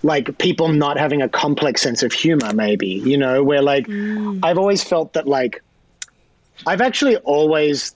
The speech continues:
Speaker 1: thought, part of the reason I love comedians and I've always, like, been around comedy people is I've always thought that, like, for anything to work, um, artistically, there has to be an element of humor to it, right? It has to
Speaker 2: Wow.
Speaker 1: be funny.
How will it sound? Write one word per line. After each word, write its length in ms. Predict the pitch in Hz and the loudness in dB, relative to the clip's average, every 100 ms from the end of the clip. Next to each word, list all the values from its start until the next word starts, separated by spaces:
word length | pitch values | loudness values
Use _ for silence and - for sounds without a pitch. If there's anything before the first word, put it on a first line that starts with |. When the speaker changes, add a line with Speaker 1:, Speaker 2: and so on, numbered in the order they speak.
| - | -2
Speaker 1:
thought, 240 | 151 151 | -2 0
part 200 | - 233 | 0 2
of 60 | 202 | 2
the 60 | |
reason 240 | 175 156 156 | 2 2 0
I 60 | |
love 320 | 135 131 131 117 _ - | 2 2 0 -4 _ -10
comedians 640 | - 143 156 170 151 127 127 | -4 0 2 2 2 2 0
and 80 | |
I've 100 | 123 | 0
always, 240 | 143 143 135 | 2 2 2
like, 200 | 131 - | 0 0
been 180 | 143 139 | 0 0
around 460 | 120 127 131 131 | 0 0 0 0
comedy 340 | - 139 147 156 | 0 0 2 2
people 220 | 147 139 | 2 2
is 100 | 135 | 2
I've 160 | 135 156 | 2 2
always 320 | 160 175 - | 2 2 0
thought 260 | 156 147 151 | 0 0 -2
that, 120 | 131 | 0
like, 320 | 131 123 - - - - - _ _ - - - - - - | 0 0 -4 -18 -20 -20 -20 _ _ -20 -20 -20 -20 -20 -14
for 180 | - 190 | -6 -2
anything 500 | 165 190 226 - 208 | 0 2 2 2 0
to 100 | 175 | 2
work, 720 | 147 120 143 147 131 123 - - _ - - - | 0 2 2 4 2 -2 -10 -12 _ -20 -20 -8
um, 480 | 156 139 131 120 107 - - - - _ _ 156 | -2 0 0 0 -2 -6 -16 -16 -16 _ _ -4
artistically, 680 | 147 - 196 214 160 143 | -2 0 0 0 0 0
there 120 | 127 143 | 2 0
has 160 | 160 | 0
to 60 | 190 | 0
be 120 | 165 | 0
an 80 | 151 - | 0 0
element 460 | 143 147 147 135 131 | 0 2 2 2 0
of 100 | 110 | -2
humor 480 | - 139 139 131 | -2 0 2 2
to 240 | 120 120 107 | 0 0 0
it, 120 | 113 | 2
right? 160 | 127 135 | 0 0
It 40 | 156 | 0
has 160 | 175 | 0
to 80 | 185 | 2
Speaker 2:
Wow. 260 | 165 180 175 | 2 0 -2
Speaker 1:
be 40 | |
funny. 400 | 156 143 110 107 | 0 0 -2 -4